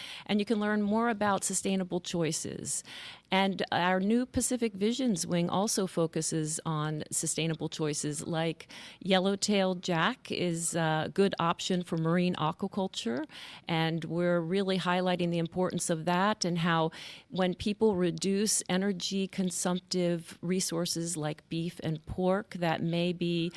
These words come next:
uh, they take a lot of energy to grow, where we have these great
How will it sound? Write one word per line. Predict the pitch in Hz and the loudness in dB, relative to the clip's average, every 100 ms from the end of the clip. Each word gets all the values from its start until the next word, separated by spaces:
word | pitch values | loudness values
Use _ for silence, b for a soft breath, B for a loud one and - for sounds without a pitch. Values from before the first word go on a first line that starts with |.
| B B B | B B B
uh, | - 151 - | -4 -2 0
they | 165 | -2
take | 135 - 196 | 0 0 2
a | 165 | 2
lot | 165 175 | 4 4
of | 190 - | 4 2
energy | 185 190 180 185 | 2 2 0 -2
to | - 170 | -2 -6
grow, | 190 196 226 254 - - | 2 2 4 2 0 -6
where | - 170 170 170 | -2 2 2 2
we | 165 185 | 2 0
have | 175 160 | 0 -2
these | 160 151 | -2 -4
great | - 196 202 - - | -2 0 0 0 -2